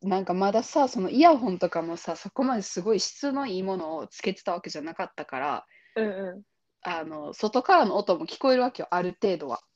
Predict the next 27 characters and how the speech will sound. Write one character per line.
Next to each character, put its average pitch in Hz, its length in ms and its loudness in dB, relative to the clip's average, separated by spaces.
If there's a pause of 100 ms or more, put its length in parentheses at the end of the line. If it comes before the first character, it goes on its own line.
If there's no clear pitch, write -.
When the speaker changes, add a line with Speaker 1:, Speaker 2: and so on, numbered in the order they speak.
(340)
Speaker 2:
は 196 140 -12
い 190 40 -12
は 190 60 -16
い 208 140 -16
は 226 100 -18
い。 - 60 -20 (840)
Speaker 1:
で、 311 120 4
ま 247 80 0
あ、 202 40 -2
イ 220 60 -2
ヤ 220 140 2
ホ 190 80 -6
ン - 40 -10
つ - 80 -20
け 170 120 -6
て - 40 -6
歩 170 140 -2
い 180 80 -6
て 202 80 -6
ま 233 140 -2
し - 40 -12
た、 - 60 -12
そ 156 140 -10
の 151 80 -8
通 170 260 -2
り 135 140 -8
を。 151 120 -8